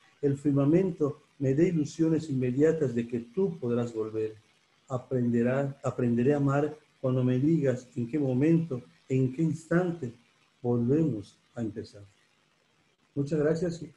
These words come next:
Este fue mi participación en este encuentro global. Muy complacido por la oportunidad que se me da. Y también escuchar a otros compañeros ha sido muy complacente para mí. Gracias, Horacio. Gracias, Patricia, Guillermo.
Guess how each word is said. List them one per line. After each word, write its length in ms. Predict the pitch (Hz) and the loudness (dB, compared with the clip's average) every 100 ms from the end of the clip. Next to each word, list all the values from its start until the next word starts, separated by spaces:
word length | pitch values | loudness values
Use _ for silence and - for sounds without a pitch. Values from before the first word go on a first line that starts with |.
| _ _ _ | _ _ _
Este 280 | 143 139 165 | -4 -2 -2
fue 340 | 143 139 139 135 - _ _ - | 0 2 2 -2 -10 _ _ -10
mi 80 | 117 | -4
participación 1000 | 131 131 113 117 123 113 135 131 135 135 - _ _ _ _ | -4 -2 -6 -4 -4 -4 -2 -2 -2 -6 -14 _ _ _ _
en 200 | 123 120 | -4 -2
este 500 | 127 - 143 120 - | -2 -2 0 0 -4
encuentro 360 | 120 107 135 131 | -6 -2 0 0
global. 360 | 113 113 139 175 - _ - | -2 -4 -6 -8 -12 _ 0
Muy 160 | 151 | 2
complacido 680 | - 131 123 117 143 143 135 | 2 -2 -2 -2 -2 0 0
por 120 | 127 | -2
la 60 | 117 | -4
oportunidad 420 | 117 113 120 131 | -4 -6 -2 -2
que 100 | 131 | -4
se 120 | 117 110 | -10 -8
me 120 | 107 | -8
da. 180 | 120 147 - _ _ _ | -8 -10 -14 _ _ _
Y 160 | - 127 | 0 0
también 400 | 127 123 143 151 | 2 2 4 2
escuchar 360 | 131 - 120 131 | 0 -4 0 0
a 40 | |
otros 180 | 139 - | 0 -4
compañeros 560 | 117 110 117 139 139 139 | -8 -4 -2 0 -2 -4
ha 80 | |
sido 240 | 127 143 135 | -6 -4 -2
muy 340 | 127 135 151 | -2 0 -2
complacente 580 | - 123 117 - 120 123 | -2 -6 -6 -6 -6 -6
para 180 | 117 113 | -6 -6
mí. 200 | 113 113 - | -6 -8 -4
Gracias, 340 | 123 143 139 | 0 0 -2
Horacio. 380 | 127 135 131 135 | -2 -2 -2 -2
Gracias, 280 | 127 131 131 | -4 -4 -6
Patricia, 440 | 123 139 143 151 | -6 -6 -4 -2
Guillermo. 460 | 135 123 143 147 | -2 0 0 0